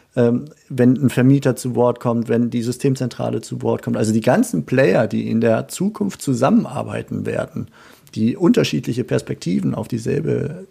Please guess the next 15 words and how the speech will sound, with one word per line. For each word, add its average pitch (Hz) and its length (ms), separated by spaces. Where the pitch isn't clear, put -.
auf - 160
dieselbe 113 360
Sache 110 300
haben, 98 220
mit 104 100
unterschiedlichen 131 720
Scheinwerfern - 540
draufschauen. 120 560
Das 104 160
ist, 139 160
glaube 113 400
ich, - 220
genau 127 300
das, 131 340
ähm, 117 320